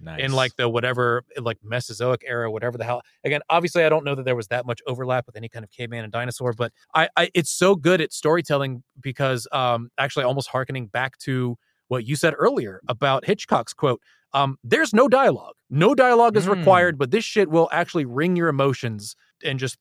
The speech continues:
Speaker 2: flap 'em up to dry." Like, there's stuff, there's so much stuff about, like, loss, suffering. Um, it's palpable. It is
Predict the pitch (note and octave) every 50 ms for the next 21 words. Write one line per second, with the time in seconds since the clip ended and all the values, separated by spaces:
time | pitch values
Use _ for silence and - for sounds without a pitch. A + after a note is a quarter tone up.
0 | _ C3 - - E3 D#3 D3 C3+ D3 C#3+ - - A#2 G#2+ A#2+ A#2 A2 G2 F#2 F#2+
1 | G#2+ A2+ A#2 A#2 A2 - D3+ D#3+ D#3+ - - F3 E3+ D3+ - C#3+ C#3 C3 D3 C#3
2 | - - F#3 F#3+ F3+ D#3+ - F3+ E3 - D3+ D#3 C3 B2 B2 A2+ A2+ B2 C3+ C#3+
3 | C#3+ C#3 C3+ C3 - - - _ _ _ _ _ _ - - - D#3+ C#3+ C3+ -
4 | C#3+ C3+ C3+ C3 B2+ C3 B2+ B2+ _ _ _ _ _ _ _ - C#3 B2+ B2+ A#2+
5 | A#2 A#2 - D#3+ F#3 - - - - C3+ C3 B2+ A#2 - A2 - - - _ _
6 | _ - D3+ D3+ D3 C#3 C3 A#2